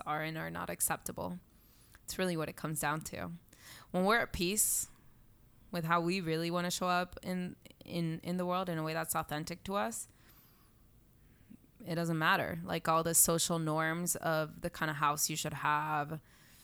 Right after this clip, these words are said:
you know, how much money you should have in the bank, all those things. Like, if it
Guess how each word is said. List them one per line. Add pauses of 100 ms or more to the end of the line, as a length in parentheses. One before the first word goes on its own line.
(320)
you
know,
how
much
money
you
should
have
in
the
bank,
all
those
things.
Like,
if
it